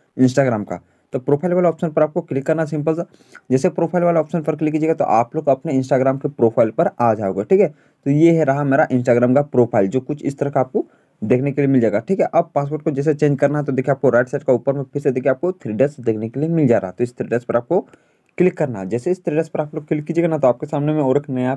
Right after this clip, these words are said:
पेज खुलकर आ जाएगा। अब आपको यहाँ पर देखिए एक सेटिंग का ऑप्शन देखने के लिए मिलेगा सबसे फर्स्ट में, तो सेटिंग वाले ऑप्शन पर आपको क्लिक कर लेना। जैसे आप लोग सेटिंग वाले ऑप्शन पर क्लिक कीजिएगा तो आपके सामने में और एक नया पेज खुलकर आ जाएगा। अब आपको यहाँ पर देखिए एक सिक्योरिटी का ऑप्शन देखने के लिए मिला, तो इस सिक्योरिटी वाले ऑप्शन पर आपको क्लिक करना।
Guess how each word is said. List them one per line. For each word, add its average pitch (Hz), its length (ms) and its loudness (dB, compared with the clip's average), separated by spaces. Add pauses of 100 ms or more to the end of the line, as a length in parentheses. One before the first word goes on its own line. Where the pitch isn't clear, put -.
(120)
पेज 160 180 0
खुलकर 143 360 0 (520)
आ 127 120 4
जाएगा। 123 180 2
अब 165 240 0
आपको 165 200 -4
यहाँ 160 80 -6
पर 160 80 -4
देखिए 151 340 -4
एक 151 120 -8
सेटिंग 147 380 0
का 151 60 4
ऑप्शन 135 260 0
देखने 135 240 -4
के 135 80 -4
लिए 143 80 0
मिलेगा 139 260 2
सबसे 131 260 -2
फर्स्ट 120 260 -2
में, 107 140 -4
तो 117 100 -6
सेटिंग 120 300 -2
वाले 135 140 4
ऑप्शन 127 240 -2
पर 131 100 0
आपको 160 300 0 (680)
क्लिक 175 180 2
कर 175 120 2
लेना। 139 200 0
जैसे 139 220 -2
आप 180 80 0
लोग 175 100 -10
सेटिंग 175 360 -4
वाले 170 140 0
ऑप्शन 165 220 -6
पर 156 160 -12
क्लिक 160 280 -6
कीजिएगा 165 240 2
तो 170 100 0
आपके 143 220 0
सामने 156 280 -4
में 165 80 0
और 127 200 4
एक 147 60 -2
नया 147 200 0
पेज 151 220 -2
खुलकर 147 280 -2
आ 208 220 0
जाएगा। 175 220 -2
अब 156 280 -2
आपको 170 180 -6
यहाँ 165 80 -6
पर 160 100 -10
देखिए 156 180 -2
एक 156 120 -6
सिक्योरिटी 131 500 -2
का 165 100 2
ऑप्शन 147 240 -2
देखने 131 260 0
के 139 100 -4
लिए 143 80 0
मिला, 131 200 0
तो 127 140 -2
इस 127 120 -6
सिक्योरिटी 123 380 -2
वाले 143 180 4
ऑप्शन 131 200 -4
पर 127 140 -2
आपको 127 200 -2
क्लिक 120 280 -2
करना। 175 220 0